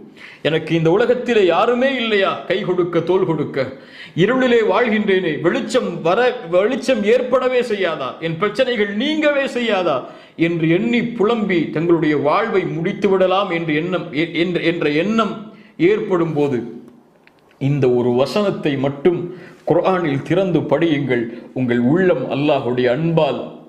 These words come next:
நிரம்பும் இன்ஷா அல்லாஹ். எந்த வசனம்? குறிப்பெடுத்துக் கொள்ளுங்கள். எல்லோரும் ஒரு, ஒரு பேப்பரை எடுத்து அந்த,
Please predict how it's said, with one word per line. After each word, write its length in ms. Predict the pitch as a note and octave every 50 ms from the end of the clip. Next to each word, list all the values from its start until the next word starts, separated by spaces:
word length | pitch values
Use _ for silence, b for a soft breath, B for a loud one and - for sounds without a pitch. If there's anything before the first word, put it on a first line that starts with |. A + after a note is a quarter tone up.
| - B2+
நிரம்பும் 540 | B2 C#3 C#3 D#3 D#3+ D3 B2+ B2+ A#2 A2+ A#2
இன்ஷா 280 | A#2+ B2 - - C#3+ A2
அல்லாஹ். 340 | F#2 G#2 E2+ D#2+ - - - - - - - _ -
எந்த 220 | - C3+ D3+ E3
வசனம்? 480 | D#3 C#3 B2+ - C3 A#2 G#2+ - - - - B B B B B B B B -
குறிப்பெடுத்துக் 540 | D3+ D#3 E3 D#3+ D#3 C#3 B2+ A#2+ - A#2+ A#2
கொள்ளுங்கள். 500 | - B2+ - F#2+ G2 G2 - - - - - - B B B B B B
எல்லோரும் 760 | - B2 C3 C#3+ D#3 E3+ E3 E3 D3+ - - - - - - -
ஒரு, 340 | A#2 A#2+ A#2+ A2+ G#2 G#2 -
ஒரு 160 | A#2+ A#2+ A#2 -
பேப்பரை 360 | D#3+ F3 E3+ E3+ D3+ C3+ B2+
எடுத்து 320 | B2+ B2+ D3 C#3+ C#3+ C#3+
அந்த, 360 | C3 A#2 A#2 G#2 F2 - -